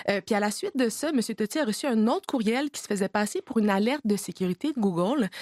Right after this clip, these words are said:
qui affirmait qu'une connexion suspecte avait été détectée sur son compte. Puis en ouvrant le courriel, Monsieur Totti a été surpris de constater que le message était rédigé en caractère chinois traditionnel que Monsieur Totti ne lit pas et n'utilise pas. Donc là, il a fait, «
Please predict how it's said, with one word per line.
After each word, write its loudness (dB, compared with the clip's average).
qui -2
affirmait 0
qu'une 0
connexion 0
suspecte -4
avait 2
été -2
détectée -2
sur -4
son -4
compte. -2
Puis -6
en 4
ouvrant 0
le -2
courriel, 0
Monsieur 0
Totti -4
a 2
été 0
surpris -6
de -8
constater -2
que -2
le 0
message -2
était -4
rédigé -2
en 2
caractère -2
chinois -2
traditionnel 0
que 0
Monsieur 0
Totti -2
ne 4
lit 2
pas 0
et 0
n'utilise 2
pas. 0
Donc -2
là, 4
il 2
a -4
fait, « 0